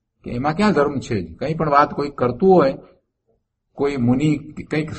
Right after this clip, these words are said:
ઉપદેશ આપતા હોય તો કે એમાં ક્યાં ધર્મ છે? ધર્મ તો આત્મામાં અંદરમાં કરવાનો છે ને, અમે અંદરમાં કરીએ છીએ, બસ અમારું સ્વરૂપ તો શુદ્ધ જ છે. આવા નિશ્ચય આભાસીની વાત અહીંયા કરી છે કે પોતાની પરિણતિમાં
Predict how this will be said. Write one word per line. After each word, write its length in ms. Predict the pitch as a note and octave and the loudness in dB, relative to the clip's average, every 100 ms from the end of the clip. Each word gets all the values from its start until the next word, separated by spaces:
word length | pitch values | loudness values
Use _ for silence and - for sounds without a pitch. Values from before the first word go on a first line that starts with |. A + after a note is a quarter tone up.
| - | -10
ઉપદેશ 400 | A#2+ D3+ D#3 D3+ | -6 -2 2 2
આપતા 280 | C#3+ - | 2 6
હોય 120 | E3+ D#3+ | 6 6
તો 120 | D#3 | 0
કે 80 | D3+ | -2
એમાં 180 | D#3+ | -2
ક્યાં 220 | E3 D#3+ G#2+ | -2 -2 -2
ધર્મ 200 | G#2 G2 | -2 -4
છે? 140 | G2 | -4
ધર્મ 220 | G#2+ D3+ | -4 -2
તો 100 | F3+ | 4
આત્મામાં 460 | F#3 D3+ F#3 F#3+ F3+ | 6 6 6 6 6
અંદરમાં 400 | D#3+ F#3+ G3 F#3+ | 4 4 4 4
કરવાનો 360 | F3+ F#3+ F#3+ | 4 4 2
છે 120 | F#3 G#3 | 0 -6
ને, 140 | G2+ - | -8 -10
અમે 180 | C#3+ | -2
અંદરમાં 400 | F#3 F#3 G3 F#3+ | 0 2 2 2
કરીએ 300 | F#3+ F3+ F3 | 2 2 2
છીએ, 180 | A2+ G2 | 0 -6
બસ 140 | A#2 C3+ - - | -12 -14 -18 -10
અમારું 320 | B2+ E3+ F#3+ | -2 0 2
સ્વરૂપ 280 | F3+ F3+ F3+ | 2 0 0
તો 100 | F#3 | -2
શુદ્ધ 280 | G3+ F3 | 0 2
જ 120 | F#3+ - | 2 0
છે. 200 | - - _ - - _ _ _ | -14 -20 _ -20 -20 _ _ _
આવા 300 | A#2+ C#3+ F#3 | 2 8 8
નિશ્ચય 340 | E3 D#3 - D#3+ | 8 2 2 4
આભાસીની 560 | C3 B2 B2 B2+ A2+ | 6 6 4 2 0
વાત 200 | G#2+ G2 | 0 -2
અહીંયા 180 | G2 F#2+ | -4 -8
કરી 220 | F#2 - | -10 -14
છે 100 | - | -12
કે 80 | B2 | -12
પોતાની 640 | A2+ B2 C3 D#3+ F3 G#3 | -10 -10 -2 2 6 6
પરિણતિમાં 920 | G3 D3 D#3 D#3+ F3 F#3 F#3+ - - | 4 0 -4 0 4 4 4 0 -14